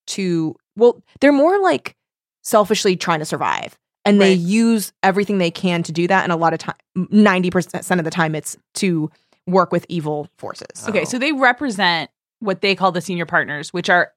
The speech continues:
Speaker 2: ancient beings.
Speaker 1: Yeah.
Speaker 2: Like, have lived throughout time. And so Wolfram and Hart, yeah, it, their big interest is in surviving and in making sure that they have vested interest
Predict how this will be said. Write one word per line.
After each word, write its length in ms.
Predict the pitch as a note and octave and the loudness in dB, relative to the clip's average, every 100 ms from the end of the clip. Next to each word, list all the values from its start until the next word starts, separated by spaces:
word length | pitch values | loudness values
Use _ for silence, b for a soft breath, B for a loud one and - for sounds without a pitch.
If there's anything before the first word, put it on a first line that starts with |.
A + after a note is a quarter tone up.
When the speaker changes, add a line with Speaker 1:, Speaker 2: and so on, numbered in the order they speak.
| - | -4
Speaker 2:
ancient 720 | A3 G#3 G#3+ F#3+ - - - _ _ _ _ - | 0 0 0 -4 -6 -14 -20 _ _ _ _ -18
beings. 680 | E3 G3 C#4 E4+ F4+ _ _ | -14 -12 -12 -16 -20 _ _
Speaker 1:
Yeah. 360 | G3+ F#3+ E3 E3 F3+ B - | -6 -2 -2 -4 -8 B 0
Speaker 2:
Like, 280 | G#3+ G3 - | 0 0 -2
have 340 | F#3 G3+ F3 - | -4 -4 -4 -6
lived 340 | G3+ A3 F3+ - | 2 2 2 -4
throughout 280 | A#3+ G#3+ - | 2 2 2
time. 300 | D3+ A#2+ F#3 _ _ _ _ - | -6 -8 -12 _ _ _ _ -4
And 160 | G#3+ A3 | 0 2
so 160 | A3+ G3+ | 2 2
Wolfram 340 | A3 C4+ D4+ | 4 2 2
and 100 | A#3 | 2
Hart, 180 | A#3 D3+ | 2 2
yeah, 180 | E3 E3+ | 0 -2
it, 240 | - F3+ - | -2 -4 0
their 140 | G#3 | 0
big 580 | G#3 G3 E3 A#3 A#3+ G#3 - | 2 0 -2 -2 -2 -2 -4
interest 360 | A3+ G#3 F#3 - | -2 -2 -4 -4
is 180 | G3+ - | -4 -4
in 200 | F#3+ F#3 | -4 -4
surviving 680 | - F3+ D#3+ D3 D3+ D#3+ G#3 - | -6 -2 0 0 -2 -12 -16 -6
and 220 | G3 F#3 | -4 -4
in 520 | - F#3+ F#3 F3 F3 F3 _ - | -4 -4 -2 -4 -6 -10 _ -6
making 320 | G3+ F#3+ F#3+ | -2 -2 -2
sure 220 | F#3 F#3 | -4 -2
that 200 | F3 E3 | -2 -4
they 160 | F3 D#3+ | -2 -2
have 500 | D#3 E3+ D#3 D#3 D3+ | -2 -2 0 -2 -4
vested 440 | E3 E3 - F3 | -4 -4 -4 -10
interest 680 | - F3 - E3 D#3+ - - | -8 -8 -4 -4 -4 -8 -20